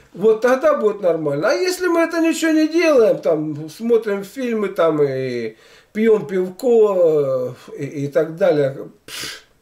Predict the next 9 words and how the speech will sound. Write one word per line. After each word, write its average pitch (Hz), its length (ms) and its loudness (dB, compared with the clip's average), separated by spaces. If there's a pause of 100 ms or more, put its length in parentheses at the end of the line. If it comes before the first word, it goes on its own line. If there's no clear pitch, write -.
(300)
и 175 60 0
это 175 220 0
считают, 160 480 0
это 151 220 -6
цивилизованный 139 800 -4
образ 127 380 -6
жизни, 160 500 -6
это, 110 280 -8
<laughs> 120 300 -8